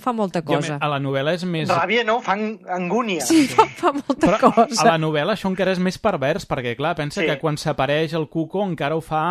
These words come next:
Speaker 2: amb l'aspecte del seu pare, amb la cara deformada, vull dir que és, encara és més terrible.
Speaker 3: És que la novel·la fa molta por, aquest tall,
Speaker 2: Sí.
Speaker 3: molta.
Speaker 2: Sí, sí, és, eh, és el que tu deies abans, Jacint, que tens tota la raó. La novel·la és més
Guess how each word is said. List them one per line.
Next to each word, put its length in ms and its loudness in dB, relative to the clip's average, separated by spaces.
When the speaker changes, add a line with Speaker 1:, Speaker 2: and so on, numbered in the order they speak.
Speaker 2:
amb 120 -6
l'aspecte 440 -2
del 180 0
seu 160 -4
pare, 300 0
amb 160 -4
la 100 0
cara 220 -2
deformada, 720 -2
vull 220 -4
dir 100 -8
que 80 -6
és, 140 -16
encara 240 -6
és 120 -6
més 200 -4
terrible. 640 -6
Speaker 3:
És 160 -2
que 160 0
la 80 -4
novel·la 320 0
fa 160 -2
molta 400 -2
por, 160 -4
aquest 160 -12
tall, 180 -10
Speaker 2:
Sí. 220 -14
Speaker 3:
molta. 380 -4
Speaker 2:
Sí, 100 -14
sí, 220 -14
és, 240 -16
eh, 300 -8
és 100 -20
el 80 -2
que 140 -2
tu 80 0
deies 300 0
abans, 200 -2
Jacint, 300 -6
que 80 -8
tens 240 -6
tota 180 -6
la 140 -4
raó. 240 0
La 80 -2
novel·la 320 0
és 100 -4
més 440 -4